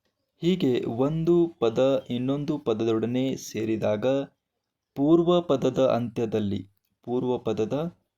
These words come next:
ಅಂತ್ಯದಲ್ಲಿ ಮತ್ತು ಉತ್ತರ ಪದದ ಆದಿಯಲ್ಲಿ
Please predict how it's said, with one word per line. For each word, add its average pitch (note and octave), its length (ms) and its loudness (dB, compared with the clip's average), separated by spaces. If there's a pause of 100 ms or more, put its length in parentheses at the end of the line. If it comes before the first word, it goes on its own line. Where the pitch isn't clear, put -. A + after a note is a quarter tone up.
ಅಂತ್ಯದಲ್ಲಿ A2+ 680 -2
ಮತ್ತು A2+ 540 -4 (440)
ಉತ್ತರ E3 440 -2
ಪದದ B2 580 -2
ಆದಿಯಲ್ಲಿ B2 880 0